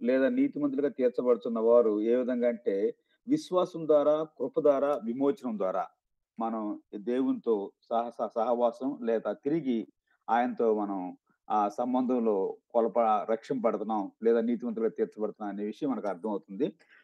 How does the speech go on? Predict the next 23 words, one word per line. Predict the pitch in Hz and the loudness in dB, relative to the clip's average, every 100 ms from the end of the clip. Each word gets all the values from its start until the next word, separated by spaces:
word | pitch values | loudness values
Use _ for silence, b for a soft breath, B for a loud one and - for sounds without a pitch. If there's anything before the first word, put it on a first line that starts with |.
| _ - | _ 6
So | 180 | 8
ఈ | 180 185 175 | 6 4 4
రక్షణ, | 156 139 151 - 196 190 180 - | 6 8 6 4 6 6 6 4
ఈ | 156 151 | 4 6
డాక్-, | 143 190 180 - 147 | 6 6 2 -6 4
ఈ | 147 | 6
యొక్క | 139 143 | 6 4
సిద్ధాంతాన్ని | 135 139 127 190 180 160 107 151 240 _ - | 2 2 4 4 2 0 2 0 -2 _ 0
<clears throat> | 285 180 - - _ _ _ _ _ - b b b - | 4 4 0 -10 _ _ _ _ _ -20 b b b 6
చాలా | 160 170 | 10 12
రకాలుగా | 170 165 190 190 190 | 12 10 8 6 4
మనం | 165 147 127 | 4 4 2
అర్థం | - 127 165 160 | 2 4 4 6
చేసుకోవడానికి | 156 151 147 - | 4 2 -4 0
ప్రయత్నం | 127 123 135 - | 0 0 -4 0
చేయొచ్చు. | 117 113 160 160 147 | 0 2 -2 -4 0
చాలా | 135 139 | 4 4
చక్కటి | 127 131 - 160 147 123 107 - _ - | 4 0 0 0 0 -2 -4 -10 _ 4
దేవుని | 143 156 | 10 10
యొక్క | 156 156 | 10 4
వాక్యంలో | 123 131 143 160 143 | 4 2 0 -4 -2
మనకి | 135 127 123 | -2 -4 -2
అనేకమైన, | 120 135 135 135 127 120 113 107 | 0 0 -2 -2 -2 -2 -2 -4